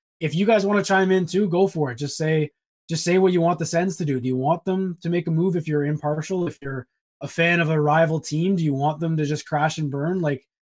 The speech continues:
like I want your team to? Like, just let me know. Let us know. Um,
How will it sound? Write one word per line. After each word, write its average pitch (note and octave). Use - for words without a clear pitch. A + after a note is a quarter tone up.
like D3
I D3
want D3+
your D#3
team F3
to? G3+
Like, D#3+
just D#3+
let F3+
me F3+
know. E3
Let D#3+
us F#3+
know. D#3+
Um, D3